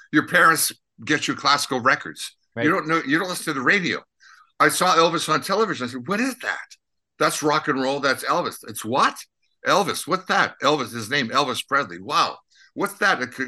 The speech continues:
Speaker 1: it's a guitar." "He's going crazy. Everybody's screaming."
Speaker 2: <laughs>
Speaker 1: "I want to do that." Because when you play classical music, everybody sits quietly, and at the end, they applaud a little bit like that. And I'm, people are going crazy.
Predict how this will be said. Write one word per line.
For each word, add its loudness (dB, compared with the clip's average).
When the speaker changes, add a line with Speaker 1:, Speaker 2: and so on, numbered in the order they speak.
Speaker 1:
it's -8
a -6
guitar." -2
"He's -4
going 2
crazy. 4
Everybody's 0
screaming." -2
Speaker 2:
<laughs> -8
Speaker 1:
"I 4
want 2
to 2
do 0
that." 2
Because -2
when -4
you -2
play 0
classical 0
music, -2
everybody 2
sits -4
quietly, 2
and 2
at 0
the 2
end, 4
they 2
applaud -2
a -10
little 0
bit -2
like -6
that. 2
And -4
I'm, 0
people -8
are 0
going 0
crazy. -2